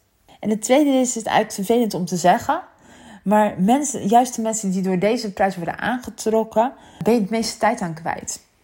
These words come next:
Het dubbeltje voor de eerste rang effect. En je hebt liever klanten die met plezier jouw dienst afnemen en daarvoor willen betalen. Eh, want dan is jouw mindset ook anders om deze klanten te helpen.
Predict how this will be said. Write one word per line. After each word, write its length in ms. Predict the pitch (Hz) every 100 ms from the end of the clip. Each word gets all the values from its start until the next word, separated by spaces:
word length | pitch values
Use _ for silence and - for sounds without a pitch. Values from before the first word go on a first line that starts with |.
| _ _ _ _
Het 160 | 175 170
dubbeltje 300 | 226 240 -
voor 140 | 196
de 100 | -
eerste 320 | 196 185 185
rang 260 | 196 196 -
effect. 600 | 160 - - - - - _ _ _
En 140 | -
je 60 | 196
hebt 140 | 185
liever 280 | 185 254 247
klanten 320 | - 220 214
die 160 | 180 185
met 260 | 175 175 170
plezier 320 | 165 208 220
jouw 180 | 175 160
dienst 300 | 196 262 -
afnemen 460 | - 190 170 170
en 80 | 165
daarvoor 300 | 170 165 165
willen 220 | 160 156
betalen. 640 | 156 - 165 202 233 277 - - - - - - -
Eh, 200 | - 190 175
want 180 | 196 196
dan 220 | 208 190
is 160 | - 190
jouw 140 | 170
mindset 540 | 170 190 269 - 165
ook 200 | - 180
anders 420 | - - 175 160 156
om 100 | 175
deze 220 | 180 185
klanten 360 | - 175 175
te 120 | - 160
helpen. 560 | 156 165 170 165 -